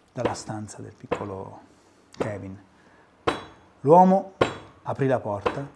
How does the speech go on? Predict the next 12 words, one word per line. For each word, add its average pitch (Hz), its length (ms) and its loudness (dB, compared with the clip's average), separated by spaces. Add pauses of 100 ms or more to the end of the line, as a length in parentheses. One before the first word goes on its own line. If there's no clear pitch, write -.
(440)
e 120 140 -10
trovò 151 340 -2
Kevin 156 380 4
che 113 120 -6
ce - 120 -6
la 117 80 -2
stava 123 320 2
chiavando. 120 580 0 (2250)
A - 120 0
quel 185 200 6
punto 156 300 4
l'uomo, 139 480 0